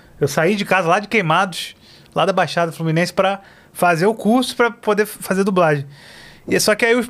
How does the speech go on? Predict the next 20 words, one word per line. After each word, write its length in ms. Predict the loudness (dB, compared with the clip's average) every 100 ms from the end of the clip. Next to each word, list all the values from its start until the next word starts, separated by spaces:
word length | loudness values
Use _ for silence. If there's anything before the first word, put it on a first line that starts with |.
| -6
o, 40 |
o, 560 | -8 -8 -10 -12 -14 -8
os 140 | -6 -4
próximos, 480 | 2 2 2 0 0
eles 240 | 0 0
não, 180 | 0 0
não, 560 | 0 0 0 -2 -4 -4
não 140 | -2
era 140 | 0 0
uma 120 | -2
coisa 320 | 0 0 0
que 100 | 0
me 80 | 0
animava, 380 | 2 2 2 0
assim, 160 | -2
era 120 | 0
dança 680 | 2 2 2 2 2 0 0 -4 -20 -12
que 80 | -2
faltava, 720 | 0 2 2 2 0 -4 -6 -16 -20 -20 -20 -14
faltava, 1000 | -2 -2 2 0 0 0 2 2 0 -6